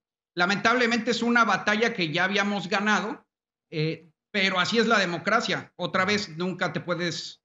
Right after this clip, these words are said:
eh, desca-, nunca puedes descansar. Eh, y me parece que justamente, eh, el sello ciudadano es lo que le dio legitimidad.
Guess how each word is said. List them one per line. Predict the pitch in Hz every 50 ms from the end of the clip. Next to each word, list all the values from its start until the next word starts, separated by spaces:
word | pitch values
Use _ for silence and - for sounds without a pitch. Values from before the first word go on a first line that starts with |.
| _ _ _
eh, | 156 156 151 - - _ _ _ _ _ _ _ _ _ -
desca-, | 156 156 151 - 170 165 165
nunca | 185 185 165 - 190 156
puedes | 156 208 202 190 156
descansar. | 165 160 160 - - 151 143 - - 170 165 151 - - _ _ _ _ _ _ _ _ _ _ _ _ _
Eh, | 214 202 196 196 190 190 180 180 175 - _ _ _
y | 247 240 247 247 247 247 - - _
me | - 240 240
parece | 233 247 247 294 359 - 427 440 -
que | - 294 226 - - - _ _ _ _
justamente, | 269 311 269 - 330 269 247 254 262 226 - 269 254 247 - - _ -
eh, | 208 202 190 185 180 175 160 160 156 156 156 _ _ _ _ _ _ _ _ -
el | 208 208 220 214
sello | - 285 339 359 370 392 339
ciudadano | - - - 226 220 196 175 180 170 170 175 208 247 269 269 247 220
es | 196 - - - _ _ _
lo | 214 214 185 180 185 180 185
que | - 190
le | 175 170 170 160
dio | 143 147 160 190 214 233 247
legitimidad. | 247 226 196 160 - - 156 - - 151 143 135 135 131 131 127 120 110 90 -